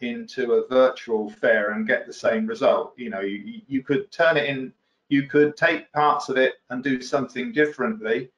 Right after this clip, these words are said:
You could bolt parts of it on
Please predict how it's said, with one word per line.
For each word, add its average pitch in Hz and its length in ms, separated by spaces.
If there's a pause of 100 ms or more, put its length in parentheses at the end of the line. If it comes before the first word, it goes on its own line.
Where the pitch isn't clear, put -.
(300)
You 131 160
could 127 260 (160)
bolt 147 340 (540)
parts 139 340
of 127 120
it 117 260
on 151 500